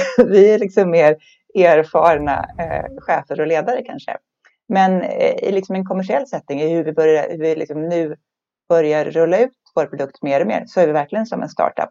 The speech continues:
Liksom, i tillväxtresan vi har framför oss känns verkligen som en startupresa. Vi mäter hjärtfrekvensvariabilitet om man vill liksom börja i den här ultrafysiologiska delen av vad vi mäter.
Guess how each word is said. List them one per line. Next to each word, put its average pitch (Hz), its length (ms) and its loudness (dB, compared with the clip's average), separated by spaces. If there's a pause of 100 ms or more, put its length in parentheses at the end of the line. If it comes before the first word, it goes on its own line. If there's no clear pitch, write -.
Liksom, - 240 -10
i 151 240 -6
tillväxtresan 180 680 -4
vi 147 60 -2
har 139 60 0
framför - 300 -10
oss - 200 -8 (280)
känns 151 220 -2
verkligen 165 300 -4
som 180 140 -10
en 165 60 -10
startupresa. 151 680 -8 (1300)
Vi 214 120 2
mäter 233 400 -2
hjärtfrekvensvariabilitet 151 1800 -6
om 156 100 -6
man 151 160 -6
vill 151 100 -2
liksom 151 220 -8
börja 160 400 -2
i 151 40 -6
den 147 140 -10
här 131 360 -4 (100)
ultrafysiologiska 165 1300 -2
delen 139 460 -4
av 143 340 0 (100)
vad 143 120 -2
vi 143 60 -8
mäter. - 460 -4